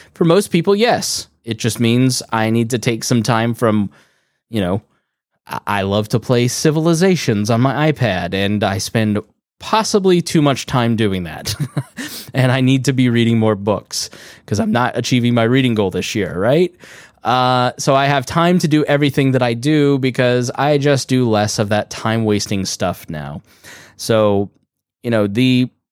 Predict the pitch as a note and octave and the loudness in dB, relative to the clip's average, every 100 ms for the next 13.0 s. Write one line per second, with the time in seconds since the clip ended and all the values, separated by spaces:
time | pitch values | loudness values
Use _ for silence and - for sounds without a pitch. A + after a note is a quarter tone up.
0 | _ _ - B2 - D#3 F3 F3 G3 A#3+ | _ _ -16 -16 -8 -4 -2 0 0 0
1 | C4+ - G#3+ F#3 E3+ D#3+ - A#3 E3 - | -2 -2 0 2 0 -2 0 0 0 0
2 | D#3 D#3 C#3+ D3+ - - F3 D#3+ - A3 | 2 4 0 -4 -12 -2 -2 -2 -2 0
3 | G#3+ E3 E3+ - C#3 G#2+ C3+ D3 C#3+ C3 | 0 0 -2 0 -2 0 0 2 2 2
4 | B2+ C3 A2 B2 - G#2 E2+ A2 A2+ F#2 | 2 2 2 0 0 -6 -2 2 2 0
5 | - - _ _ _ _ _ _ G2 F#2+ | -4 -14 _ _ _ _ _ _ -2 -2
6 | F#2 A2 A2+ - A#2+ - - C#3+ C3+ - | 0 -2 -2 -4 -6 -6 -4 0 2 0
7 | - A#2+ A#2+ F#2+ F#3 G#2+ B2+ A#2+ C#3+ C#3+ | -2 0 2 0 -4 -6 -4 0 0 2
8 | D#3+ C3 - D3 G2 F#2+ - _ - B3 | 0 0 0 -2 -2 -8 -14 _ -4 -4
9 | - A#3 A3 F3+ - F3 D#3 C3 A2 G2 | 0 0 0 -2 0 0 0 0 0 0
10 | A2 F#2+ G2 F2+ - F#2 F2+ A#2+ - - | -2 -2 -4 -8 -6 -6 -2 -4 -6 -20
11 | - - - E3 D#3+ C#3+ B2+ C3+ A2+ G#2 | -20 -12 -4 2 2 2 0 0 0 0
12 | A#2+ G2+ A2 - G2+ G2+ G#2+ F#2 F2 - | -4 -2 -2 -2 -4 -2 -2 -4 -8 -12